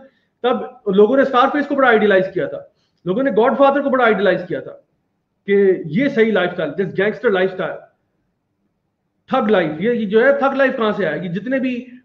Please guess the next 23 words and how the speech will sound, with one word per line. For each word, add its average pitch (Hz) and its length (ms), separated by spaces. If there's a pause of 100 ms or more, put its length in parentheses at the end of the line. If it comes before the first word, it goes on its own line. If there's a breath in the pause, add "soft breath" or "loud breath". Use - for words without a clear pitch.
(1040)
अ, 165 120
gangster 233 480
rap 226 180
bands 196 440
थे, 226 120 (960)
like 190 200
एनडब्ल्यूए 220 880
and 185 100
ये 190 60
जो, 185 140 (300)
अ, 165 140
Tupac 233 480
जो 214 60
क्रू 220 240
था 220 120
पूरा, 202 520 (800)
और, 196 380
अ, 180 500 (520)
Doctor 214 320
Dre, 214 420
Snoop 220 320
Doggy 208 280
Dogg, 208 260